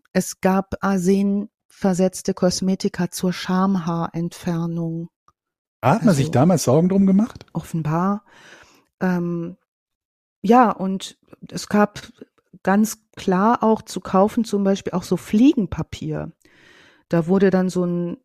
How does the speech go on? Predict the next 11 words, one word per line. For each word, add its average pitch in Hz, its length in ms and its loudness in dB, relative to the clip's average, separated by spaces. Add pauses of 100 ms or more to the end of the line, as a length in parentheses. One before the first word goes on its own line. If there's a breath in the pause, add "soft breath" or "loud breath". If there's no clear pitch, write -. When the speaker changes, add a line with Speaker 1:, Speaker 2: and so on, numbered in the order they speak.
Speaker 1:
ein 160 120 -8
Fliegenpapier 208 800 0
gegen 175 260 -2
Fliegen 214 400 0
um 196 160 -4
neunzehnhundert 190 720 -2
mit 185 160 -6
vierhundert 190 420 -4
Milligramm 185 460 -2
Natriumarsenik 180 960 -2
getränkt. 254 680 0